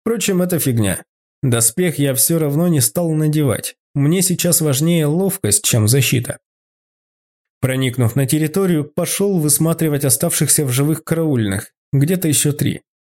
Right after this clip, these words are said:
Один постоянно в движении, перемещается от одного к другому посту, посматривая на опечатанные ворота складских помещений.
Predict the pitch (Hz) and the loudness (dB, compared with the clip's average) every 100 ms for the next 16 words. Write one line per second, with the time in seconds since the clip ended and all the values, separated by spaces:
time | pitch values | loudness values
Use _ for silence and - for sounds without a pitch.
0 | - 123 123 170 165 135 - 151 139 117 | -4 -2 2 2 0 -2 0 0 2 2
1 | 117 113 147 160 120 110 120 120 113 160 | 2 2 2 2 2 2 0 2 0 0
2 | 143 135 117 120 131 151 156 139 135 139 | 0 -2 0 0 0 0 0 0 0 0
3 | 139 123 117 - 123 120 107 _ _ 139 | 0 0 0 0 0 0 -2 _ _ -2
4 | 120 165 160 147 143 120 - _ _ - | 0 0 0 0 0 -2 -8 _ _ 0
5 | 113 98 131 117 107 - 160 160 143 123 | 0 0 -4 -2 0 0 -2 0 2 2
6 | 104 104 143 143 117 - 139 120 - 170 | 2 0 0 0 -2 0 0 0 0 -2
7 | - 139 117 - 120 104 113 | 0 2 2 2 0 0 -2